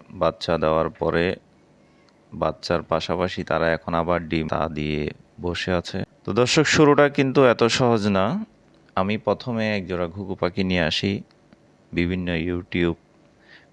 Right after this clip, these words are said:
Facebook-এ ভিডিও দেখে আমার খুব আগ্রহ জাগে। আনার পরে আমি এক জোড়া ঘুঘু পাখি নিয়ে আসি। আনার পরে প্রথম দিনই তারা ডিম দিয়ে দেয়। আমি তো খুব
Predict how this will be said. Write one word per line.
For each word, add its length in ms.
Facebook-এ 680
ভিডিও 360
দেখে 380
আমার 300
খুব 180
আগ্রহ 400
জাগে। 360
আনার 320
পরে 600
আমি 220
এক 120
জোড়া 220
ঘুঘু 280
পাখি 300
নিয়ে 200
আসি। 360
আনার 300
পরে 440
প্রথম 400
দিনই 420
তারা 420
ডিম 340
দিয়ে 220
দেয়। 220
আমি 220
তো 140
খুব 220